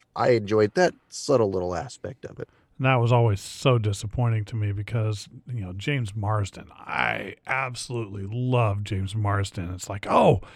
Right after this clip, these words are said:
Speaker 2: he can, he can do stuff." And then they didn't give him anything to do. <laughs> It's like, "Oh, man, what are you doing?"
Speaker 1: No, he had to have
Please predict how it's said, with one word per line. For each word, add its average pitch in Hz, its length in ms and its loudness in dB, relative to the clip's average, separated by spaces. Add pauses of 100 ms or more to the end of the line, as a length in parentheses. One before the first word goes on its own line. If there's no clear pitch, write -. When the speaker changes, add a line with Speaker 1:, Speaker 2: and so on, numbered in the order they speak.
(320)
Speaker 2:
he - 380 4
can, 113 320 0
he 196 160 -2
can 104 240 0
do 262 220 8
stuff." - 400 0 (680)
And 170 160 0
then 214 140 4
they 202 100 8
didn't 135 300 4
give 190 180 8
him 156 140 2
anything 196 380 6
to 120 80 4
do. 220 540 6
<laughs> - 40 6 (1080)
It's - 120 -6
like, 226 280 2 (460)
"Oh, 165 240 2
man, 381 640 0 (160)
what 427 160 0
are 392 40 2
you 349 220 -2
doing?" 427 600 4 (460)
Speaker 1:
No, 101 300 2
he 98 140 -4
had 92 100 0
to 92 60 0
have 92 260 -6